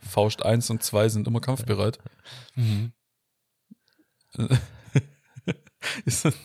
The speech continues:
Speaker 1: immer, die eine ist immer bereit zur Abwehr und die andere ist immer,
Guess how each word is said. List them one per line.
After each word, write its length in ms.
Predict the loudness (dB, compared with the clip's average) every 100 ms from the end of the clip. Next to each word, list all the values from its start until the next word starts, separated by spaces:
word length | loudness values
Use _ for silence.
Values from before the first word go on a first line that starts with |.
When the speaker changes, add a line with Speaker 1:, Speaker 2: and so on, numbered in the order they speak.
| -20 _ _ -14 -10 0
Speaker 1:
immer, 240 | 0 0 -4 -8 8
die 100 | 10
eine 200 | 10 8
ist 140 | 8
immer 140 | 4
bereit 280 | 6 6 6
zur 120 | 8 6
Abwehr 320 | 6 4 6
und 140 | 4
die 80 | 4
andere 260 | 4 4 2
ist 260 | 0 -2 -2
immer, 440 | 0 2 2 0